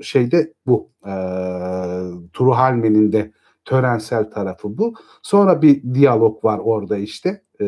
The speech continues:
yükselen, "Yükseltin seslerinizi ey kıyı kavalcıları ve siz korlu elfler. Şarkılar söyleyin haykırarak ve hepiniz siz Noldor'u ve dünyanın saklanmış perileri dans edin ve şakıyın.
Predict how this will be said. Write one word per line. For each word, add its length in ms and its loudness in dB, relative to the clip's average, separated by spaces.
yükselen, 920 2
"Yükseltin 560 0
seslerinizi 840 -6
ey 240 2
kıyı 280 -4
kavalcıları 680 0
ve 100 -2
siz 220 -8
korlu 420 0
elfler. 460 -4
Şarkılar 540 0
söyleyin 520 -2
haykırarak 720 -6
ve 140 -2
hepiniz 480 -2
siz 300 0
Noldor'u 540 4
ve 180 0
dünyanın 400 -4
saklanmış 680 -8
perileri 520 -4
dans 300 -2
edin 300 -2
ve 100 -2
şakıyın. 500 -8